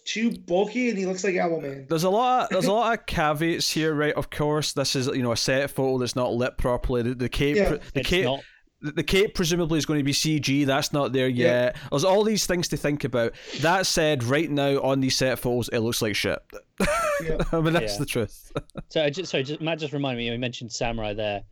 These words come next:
Speaker 1: Yeah.
Speaker 3: Um, that Batman Samurai, was that the animated, the name of the animated film? Uh, the, the, the Japanese one.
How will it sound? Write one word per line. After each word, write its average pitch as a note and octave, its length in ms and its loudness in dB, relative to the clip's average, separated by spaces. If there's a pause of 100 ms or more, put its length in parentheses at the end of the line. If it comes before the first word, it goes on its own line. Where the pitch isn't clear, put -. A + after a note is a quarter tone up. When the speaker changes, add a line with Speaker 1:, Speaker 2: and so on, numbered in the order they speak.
(260)
Speaker 1:
Yeah. A#2 200 2
Speaker 3:
Um, A2 180 -4 (580)
that D3+ 240 -2
Batman D#3+ 440 -6
Samurai, C#3+ 420 -4
was B2+ 140 -2
that D3 100 0
the C#3 100 2
animated, C3+ 400 -4
the B2+ 80 -4
name C3 140 -2
of - 40 -6
the C3+ 60 -2
animated C3+ 280 -4
film? D3+ 260 -4 (880)
Uh, A#2+ 280 -6 (120)
the, B2+ 220 -8
the, C3 100 -8 (180)
the C3 100 -6
Japanese B2 540 -2
one. G2+ 240 -4